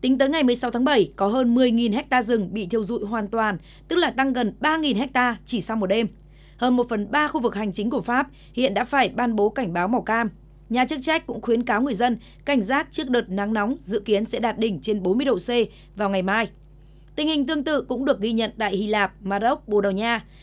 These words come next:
Nắng nóng tăng cao đã khiến nhiều người tử vong, trong đó hầu hết là người già. Riêng tại Tây Ban Nha,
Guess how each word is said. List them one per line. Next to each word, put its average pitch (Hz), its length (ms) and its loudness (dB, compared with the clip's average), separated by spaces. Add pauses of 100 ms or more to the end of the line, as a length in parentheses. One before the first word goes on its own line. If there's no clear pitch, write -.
(300)
Nắng 240 260 2
nóng 277 200 2
tăng 277 180 0
cao 262 280 4
đã 226 140 -2
khiến 240 300 0
nhiều 302 140 0
người 240 140 2
tử 220 120 0
vong, 233 260 2 (240)
trong 233 160 -2
đó 214 100 4
hầu 233 160 0
hết 285 200 0
là 233 80 -2
người 208 160 2
già. 196 340 0 (360)
Riêng 349 240 0
tại 285 140 4
Tây 285 140 2
Ban 262 160 4
Nha, 262 280 4